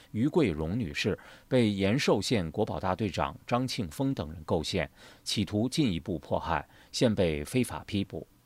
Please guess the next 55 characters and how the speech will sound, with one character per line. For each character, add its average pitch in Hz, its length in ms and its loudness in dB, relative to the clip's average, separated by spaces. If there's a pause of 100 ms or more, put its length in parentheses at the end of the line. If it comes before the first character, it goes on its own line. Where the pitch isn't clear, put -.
(240)
于 127 160 2
桂 165 240 6
荣 90 340 2
四 175 220 2
十 - 120 -2
多 80 200 -2
岁， 78 260 -4 (160)
以 117 160 2
前 117 260 4
曾 104 280 -2
患 85 320 2
白 87 180 2
血 95 240 -4
病、 107 180 0 (200)
风 127 240 -2
湿 143 180 0
等， 90 180 -2 (380)
由 123 220 6
于 90 260 0
家 143 240 4
庭 131 180 -2
贫 78 240 -8
困， 90 240 0 (240)
付 180 220 2
不 113 100 2
起 87 260 -2
昂 92 280 0
贵 139 160 2
的 78 100 -6
医 90 180 -2
药 92 180 4
费， 82 260 -2 (420)
况 160 200 2
且 80 260 0
在 92 240 4
医 170 220 -2
学 87 180 -4
上， 85 260 -4 (140)
白 107 180 4
血 147 200 2
病 123 280 0
也 80 220 -2
是 80 360 -4
不 98 140 -2
治 110 160 -2
之 92 200 -6
症。 90 180 0 (460)
在 127 260 8
绝 117 200 4
望 139 180 2
之 120 160 0
中， 135 180 2 (340)
幸 175 280 4
运 127 160 4
地 82 120 2